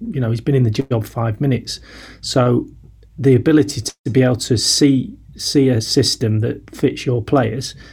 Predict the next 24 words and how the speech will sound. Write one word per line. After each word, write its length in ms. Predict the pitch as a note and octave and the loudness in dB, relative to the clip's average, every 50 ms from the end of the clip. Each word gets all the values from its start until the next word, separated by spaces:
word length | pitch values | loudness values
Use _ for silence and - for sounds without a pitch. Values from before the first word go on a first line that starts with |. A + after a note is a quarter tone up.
| - - | -6 -2
is 140 | - A#2+ G#2+ | 0 2 2
one 240 | B2 B2+ A#2+ A2+ A2+ | 2 2 2 0 -2
thing. 400 | - - A2+ A#2 A#2+ B2+ B2+ - - - - - - - - - | -2 -4 -4 -4 -4 -4 -6 -8 -16 -20 -20 -20 -20 -20 -10 0
Being 160 | - C3+ C#3 C#3 | 2 2 2 2
able 140 | C3+ C3 | 0 -2
to 140 | C3+ - B2+ | 0 0 0
adapt 420 | A2+ G#2 G#2+ C#3+ C3 B2 - C#3+ B2+ | 0 0 0 0 -2 -2 -4 -6 -4
that 240 | A#2+ A2 A2+ - | -2 -2 -2 -4
when 440 | - C#3+ B2+ A#2 A#2 A#2 A2+ A2+ - - | -4 -2 0 0 2 2 0 -2 -2 -4
the 80 | - | -2
game 320 | G#2+ - C3 B2 A#2+ A#2+ A#2 | 0 0 2 2 2 2 2
is 100 | A2 G#2+ | 0 0
going 260 | - A#2+ A#2 A#2 A2+ | 0 2 2 2 2
away 260 | A2+ A#2 B2 C3 C3+ | 2 2 2 2 2
from 260 | B2+ - - C3 A2+ | 0 0 0 2 2
you 140 | A#2+ A#2+ A#2 | 2 2 2
or 100 | A#2 A2+ | 2 2
not 220 | A#2 B2 B2+ - | 0 0 -2 -6
quite 280 | - - C3 A2+ A2 B2 | -8 -6 -6 -4 -2 0
working 460 | B2+ C3 C3 B2+ G#2+ - - B2 A#2 | 2 4 4 4 2 0 -4 -4 -4
is 140 | A#2 A#2+ A2 | -2 0 0
another 520 | A#2+ A#2+ B2+ C3+ C#3+ C#3+ A#2+ C3 A#2+ G#2+ - - - - | 2 4 4 4 4 4 2 2 0 0 -2 -8 -16 -8
completely 500 | - B2+ A2+ - - D3+ C3+ B2+ C3 B2+ | -6 -6 -6 0 2 4 6 6 6 6
different, 500 | G#2+ B2 A2+ - - B2+ A2 A#2 - - | 4 2 0 2 2 2 2 2 0 -4